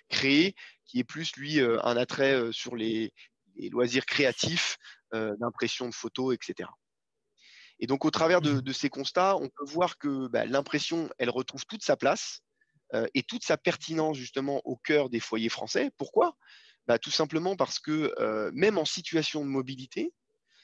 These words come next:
Speaker 1: euh, même à la maison, on imprime, on imprime pour le travail, on imprime pour ses dossiers, on imprime pour le suivi. Et donc, le besoin d'encre, lui, s'accélère et se fait de plus en plus fréquent. Et donc, on a un besoin fort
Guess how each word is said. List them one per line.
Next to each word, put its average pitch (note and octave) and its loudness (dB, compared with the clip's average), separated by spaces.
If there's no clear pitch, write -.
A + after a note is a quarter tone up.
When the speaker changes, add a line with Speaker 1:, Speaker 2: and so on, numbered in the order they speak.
Speaker 1:
euh, A2 4
même F#3+ 4
à - 6
la D#3+ 8
maison, D3 0
on D#3+ 2
imprime, C#3+ 0
on C3 0
imprime C#3+ 0
pour C3+ -2
le B2 -2
travail, A#2 2
on B2 -2
imprime C3+ 0
pour C3+ -6
ses B2+ 2
dossiers, B2 -2
on B2+ -2
imprime D#3 0
pour C3+ -4
le A2+ -4
suivi. B2 -8
Et A#2+ 4
donc, F3+ 4
le D3 4
besoin C#3+ 6
d'encre, D#3 2
lui, G3+ 2
s'accélère - -2
et C#3 -2
se - -4
fait E3 4
de C3+ 0
plus G3 -6
en D3 0
plus B2+ -8
fréquent. E3 -2
Et B2+ 4
donc, F3 2
on B2+ 2
a F#3 8
un F3+ 6
besoin C#3 2
fort E3 2